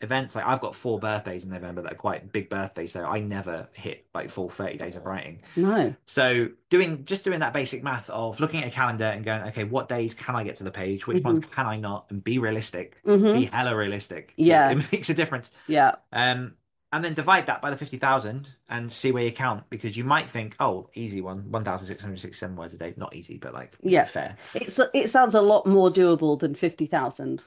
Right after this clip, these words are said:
Speaker 2: Let's
Speaker 1: Yeah.
Speaker 2: put it that way.
Speaker 1: Just
Speaker 2: Yeah.
Speaker 1: take off your weekends, which is arguably, depending on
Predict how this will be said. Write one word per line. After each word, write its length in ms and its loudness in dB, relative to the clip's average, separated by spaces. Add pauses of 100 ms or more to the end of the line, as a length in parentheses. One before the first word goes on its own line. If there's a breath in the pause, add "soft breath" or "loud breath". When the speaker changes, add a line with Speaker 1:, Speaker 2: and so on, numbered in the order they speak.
Speaker 2:
Let's 160 2
Speaker 1:
Yeah. 60 -2
Speaker 2:
put 100 2
it 80 2
that 160 4
way. 280 0
Speaker 1:
Just 140 -4
Speaker 2:
Yeah. 80 2
Speaker 1:
take 180 0
off 120 -8
your 100 -2
weekends, 420 -4
which 200 -8
is 160 -4
arguably, 500 -2
depending 400 -4
on 240 -6